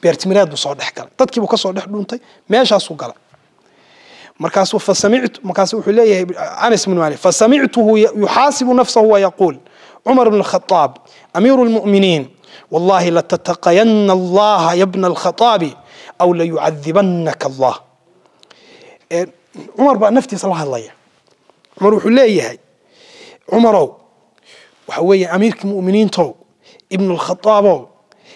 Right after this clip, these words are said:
ama waxaas oo dhan waxba kuu tari maayaan. Amiirkii mu'miniintaa tahay, haddii Ilaahay kuu reeyay ina fulaan baa tahay, waxba kuuma qabanaya.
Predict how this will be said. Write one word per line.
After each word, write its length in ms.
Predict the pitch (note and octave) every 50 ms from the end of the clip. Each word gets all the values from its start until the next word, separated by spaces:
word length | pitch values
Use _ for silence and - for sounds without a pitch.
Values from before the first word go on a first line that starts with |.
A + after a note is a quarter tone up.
| - _ -
ama 160 | - E3 D#3+ D#3+ - - -
waxaas 460 | - F#3+ F#3+ - - A3 G#3+ G3+ - -
oo 40 | G3+
dhan 100 | G3 G3
waxba 160 | - - G#3
kuu 160 | - - F#3+ E3+
tari 180 | - D#3 D3
maayaan. 260 | C#3 C#3 C3+ B2 A#2+ -
Amiirkii 320 | D#3+ F3 G3+ A3 G3 - F3
mu'miniintaa 500 | E3+ E3 E3 E3+ F3+ G#3 G3+ - G3+ F#3
tahay, 240 | - - - F#3 B3 _ _ _ _ - - -
haddii 220 | _ - D3+ D#3 F3+
Ilaahay 180 | F#3+ F3+ F3+
kuu 160 | F3 - G#3 G3+
reeyay 180 | F#3 F#3 F#3 F#3+
ina 100 | G#3 G3
fulaan 300 | - - F3+ F#3+ G3 G3+
baa 120 | G3 F#3 E3+
tahay, 180 | - - -
waxba 80 | - G#3 -
kuuma 160 | - D#3 C#3+
qabanaya. 360 | - - B2 A#2 A2+ G#2+ G#2